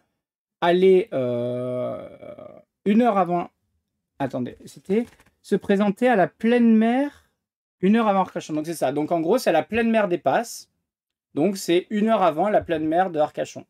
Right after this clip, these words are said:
Parce que si vous prenez pas cette heure-là en compte et que vous partez à la pleine mer de Arcachon, le courant,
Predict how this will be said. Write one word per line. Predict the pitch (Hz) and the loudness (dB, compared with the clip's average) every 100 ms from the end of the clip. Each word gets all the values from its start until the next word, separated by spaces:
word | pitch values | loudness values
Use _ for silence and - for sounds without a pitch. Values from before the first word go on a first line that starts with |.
| _ _ _ _ _ _ _ _ _ | _ _ _ _ _ _ _ _ _
Parce | 156 | -4
que | 196 | -2
si | 185 240 | -4 -4
vous | 240 | -6
prenez | 208 226 202 | -2 0 0
pas | - 185 180 - _ | 0 0 -2 -8 _
cette | - 143 - - | -10 -8 -10 -2
heure-là | 175 165 156 156 147 | 2 2 2 0 -2
en | 123 | -4
compte | 117 175 349 - _ _ _ _ _ _ _ _ _ _ | -6 -8 -8 -12 _ _ _ _ _ _ _ _ _ _
et | 151 | -4
que | 139 | -4
vous | 165 | -6
partez | 165 180 - 196 | -2 -2 0 0
à | 147 | 0
la | 135 | -2
pleine | 135 170 160 | 0 -2 0
mer | 156 151 | 0 0
de | |
Arcachon, | 131 127 127 120 - 311 - _ _ _ _ _ _ _ _ _ _ _ _ _ _ _ _ _ _ _ _ _ _ _ _ _ _ _ _ _ _ _ _ _ _ _ _ _ _ _ _ _ _ _ _ _ _ | -2 -4 -6 -6 -8 -10 -12 _ _ _ _ _ _ _ _ _ _ _ _ _ _ _ _ _ _ _ _ _ _ _ _ _ _ _ _ _ _ _ _ _ _ _ _ _ _ _ _ _ _ _ _ _ _
le | 143 185 | -2 -2
courant, | 196 180 151 180 285 | -2 -2 0 0 0